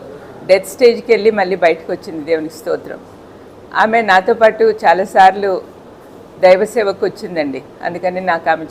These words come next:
చాలా క్లోజ్. ఆమెను చూడ్డానికి, ఆమెను ఆదరించడానికి, ఆమె కోసం ప్రార్థన చేయడానికి ఇక్కడికి వచ్చాను. మరి ప్రస్తుతం జరుగుతున్న పరిస్థితులు మీకు అందరికీ తెలుసు, ఎంత భయంకరంగా ఉన్నదో మా ఫ్యామిలీ సంగతి మీకు అందరికీ తెలుసు.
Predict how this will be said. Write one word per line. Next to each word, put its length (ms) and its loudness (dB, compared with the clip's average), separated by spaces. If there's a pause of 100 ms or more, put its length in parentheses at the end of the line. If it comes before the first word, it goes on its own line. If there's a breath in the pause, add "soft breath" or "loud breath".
చాలా 160 0
క్లోజ్. 540 -6 (600 loud breath)
ఆమెను 420 -2
చూడ్డానికి, 920 0 (100)
ఆమెను 220 -4
ఆదరించడానికి, 1040 -2
ఆమె 120 -4
కోసం 320 -4
ప్రార్థన 420 0 (100)
చేయడానికి 400 -6
ఇక్కడికి 300 -12
వచ్చాను. 480 -8 (760)
మరి 440 -4 (100)
ప్రస్తుతం 640 -2 (280)
జరుగుతున్న 440 2
పరిస్థితులు 640 0
మీకు 240 -2
అందరికీ 300 0
తెలుసు, 540 -6 (840)
ఎంత 240 0
భయంకరంగా 760 2
ఉన్నదో 380 0
మా 180 2
ఫ్యామిలీ 480 0
సంగతి 440 -6
మీకు 240 -8
అందరికీ 280 -6
తెలుసు. 380 -14